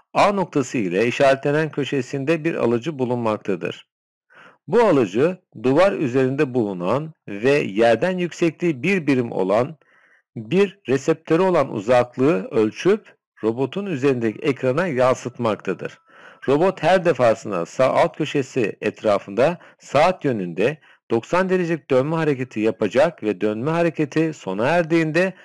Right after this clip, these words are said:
alıcı reseptörü olan uzaklığı ölçüp ekrana yansıtacaktır. Buna göre ilk üç dönme hareketinin sonucunda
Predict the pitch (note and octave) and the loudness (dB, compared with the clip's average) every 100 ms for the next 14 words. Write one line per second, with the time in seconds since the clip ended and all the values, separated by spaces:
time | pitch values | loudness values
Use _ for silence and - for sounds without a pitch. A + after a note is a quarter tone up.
0 | - - A#2+ C3 A#2+ D#3+ - G2+ - G#2+ | -10 0 2 2 2 0 2 -2 -2 -4
1 | - G#2+ B2+ A#2 F#2+ E2+ G2 G2+ A#2+ - | -2 0 2 2 0 -2 -4 0 0 0
2 | A#2+ B2 - G2 - F#3 G3 _ _ _ | -2 0 0 -4 -2 -2 -2 _ _ _
3 | _ - D#3+ D3+ D3 C3 F#3 F#3+ - C#3+ | _ -2 0 2 2 2 0 -4 -2 0
4 | D3 C3+ - A#2 G2 E2 - - - _ | 0 -2 -2 -2 0 -2 -4 -12 -14 _
5 | - _ D3+ F#3+ D#3+ D3 F3 E3+ - G#3+ | -20 _ -2 0 2 2 2 -2 -6 -6
6 | G3 - - _ _ _ _ G3 F#3 - | -6 -10 -18 _ _ _ _ -6 -6 -2
7 | C#3 C3+ D#3 C#3+ C3 A2+ F#2+ G2+ F#2 D#2+ | 0 2 0 0 0 -2 -6 -8 -10 -8
8 | A2 A2 G2 B2 A#2+ F3 F#3 | -6 -6 -6 -2 2 0 -2